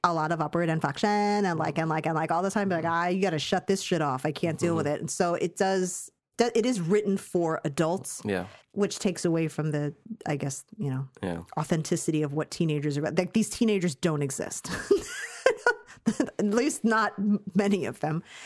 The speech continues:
Speaker 1: And so I got a little worried at first 'cause I was like, "Oh man, it's following that formula." I'd say, like, the first twenty, twenty-five minutes, I was kind of on the fence. And then, and then it pulled me in.
Speaker 2: Yeah.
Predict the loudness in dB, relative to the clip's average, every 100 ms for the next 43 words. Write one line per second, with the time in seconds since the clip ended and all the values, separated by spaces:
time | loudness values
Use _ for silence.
0 | -18 -18 -4 0 2 2 2 2 2 2
1 | 2 2 4 4 2 0 0 0 0 0
2 | 2 2 0 2 2 2 2 2 0 0
3 | 2 4 4 4 2 2 -2 -6 -2 0
4 | 2 2 2 2 0 0 0 2 0 -2
5 | 0 0 0 -2 -6 0 2 2 2 2
6 | 0 -2 _ -4 2 2 2 2 0 2
7 | 4 2 0 -4 -2 0 0 0 0 2
8 | 2 0 0 0 2 0 -6 -14 -20 -4
9 | 0 2 2 2 2 2 2 0 -4 _
10 | 0 2 4 2 0 2 2 4 2 2
11 | -2 -12 _ 0 0